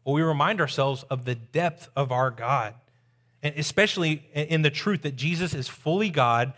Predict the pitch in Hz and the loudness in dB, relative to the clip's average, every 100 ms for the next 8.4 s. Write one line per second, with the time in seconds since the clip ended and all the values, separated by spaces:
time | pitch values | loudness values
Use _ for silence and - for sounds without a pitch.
0 | - _ 143 139 - 160 151 147 135 120 | -16 _ -4 -4 -4 0 2 0 0 -2
1 | 104 101 - 143 151 156 151 151 135 147 | -4 -10 -6 2 4 4 2 -4 -2 -2
2 | 139 131 120 110 98 104 _ _ _ _ | -2 -2 -4 -4 -6 -16 _ _ _ _
3 | - 147 190 - 175 175 208 190 147 139 | 2 4 4 2 0 0 -2 -2 0 0
4 | 143 - - 175 180 214 185 196 147 147 | -2 -4 -4 0 2 2 2 0 2 4
5 | 151 131 - _ - 135 - 156 151 147 | 4 2 -12 _ -8 -2 4 4 2 0
6 | 147 131 147 123 110 - 135 135 131 131 | 0 0 -2 0 -4 -4 -2 0 -2 -4
7 | - 180 175 190 175 - 135 - 127 101 | -4 -2 -2 -2 -4 -4 -8 -6 -6 -6
8 | 110 147 170 | -2 0 0